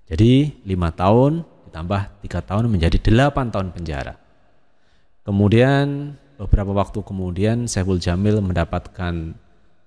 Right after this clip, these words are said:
eh, remisi, mendapatkan potongan hukuman selama tiga puluh bulan. Dan kalau dihitung-hitung,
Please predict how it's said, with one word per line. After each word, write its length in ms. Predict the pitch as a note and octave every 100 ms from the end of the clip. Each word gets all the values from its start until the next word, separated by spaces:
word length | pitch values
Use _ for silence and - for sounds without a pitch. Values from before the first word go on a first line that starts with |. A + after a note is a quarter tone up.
| -
eh, 220 | E2+ D#2+ E2+
remisi, 640 | F2+ F#2 - A#2+ D3+ E3 - _ _
mendapatkan 640 | G2+ F#2 F2 F2+ - F2 E2+
potongan 400 | F#2 - F2+ F2+
hukuman 400 | F2 F#2+ F#2 G#2
selama 480 | G2+ F#2 E2+ F#2+ F#2
tiga 320 | - G#2 F2+
puluh 160 | E2+ G2
bulan. 400 | D#2+ F2+ E2 D2 - - - _ _ _ _
Dan 160 | E2+ F2+
kalau 240 | - G2+
dihitung-hitung, 720 | F#2+ G2+ F#2+ - C3+ D#3 G3